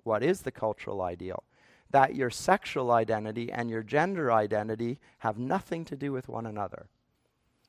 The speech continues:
That what you see with your eyes is not the reality there. It's a form of,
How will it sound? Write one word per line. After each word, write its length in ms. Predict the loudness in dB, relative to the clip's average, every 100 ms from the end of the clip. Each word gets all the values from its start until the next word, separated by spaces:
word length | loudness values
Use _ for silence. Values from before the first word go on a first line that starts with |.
| _ 2
That 200 | 6 8
what 180 | 8 6
you 100 | 2
see 260 | -2 -4
with 220 | -2 -2 0
your 180 | 4
eyes 540 | 6 6 4 -2 -4 -10 -6
is 200 | -4 0
not 340 | 2 4 4
the 100 | 0
reality 520 | 0 4 4 4 -2
there. 320 | -4 -2 -4 -10 _ _ _ _ 2
It's 160 | 2
a 60 | 2
form 340 | -2 0 2
of, 280 | 2 2 -2